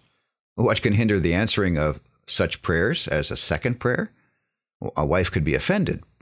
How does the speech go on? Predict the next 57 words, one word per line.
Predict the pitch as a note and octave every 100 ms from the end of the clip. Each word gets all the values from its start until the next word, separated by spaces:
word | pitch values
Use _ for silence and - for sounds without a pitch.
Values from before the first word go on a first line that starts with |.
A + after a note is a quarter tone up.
| -
put | A2+
off, | A2 D#3 F2+ -
or |
even | G#2 C3 A2+
be | G2+
embittered | A#2 G#2 D#3 A#3 G2+
by | G2
the | F2
actions | E2+ F#2+ - D#2+ D2+
of | D#2+
a | C#2+
clumsy, | - A2+ F#2 E2 D2
offensive | C2+ - A2 G2+ E2
husband. | C#2+ E2+ - B1 - _ _ _ _ _ _ -
Peter's | G3+ E3+
advice | A2+ F2+ G2 -
to | F#2
witnessing | F2+ E2+ F#2 E2+ D#2
husbands | G2+ F2 B2+ G#2
is | F#2
virtually | G#2+ G#2+ - A2+
the | G#2
same | - A2 A#2+
that | A2
he |
gives | F#2 G2+ G2+ -
to | G2+
witnessing | G2 - F2+ F#2 F2 D2
wives. | F2 C#2+ A#1+ - - - _ _ _ -
Each | F3+ -
one | B2+ G2+
is | G2+
to | -
wisely | F#2+ G#2+ C3 C#3 D3+
and | C#3 F#2
lovingly | A2 C3 C#3+ C#3+
dwell | G2+ F#2+ G#2+
with | A2 A2
his | C#3 D3 D3+
or | C3
her | B2 B2
respective | A2+ - G#2+ G#2 B2+
spouse | - - E2+ G2
in | A#2
such | A2+ C3 C#3
a | F3
way | D#3+ D#3
as | D#3
to | B2+
be | B2+ C#3+
a |
good | B2 C3+
example | C3+ B2 B2 D3+ E3+
of | D#3+
the | E3
Christian | - D3 - D3+
life. | D#3 D3 D3+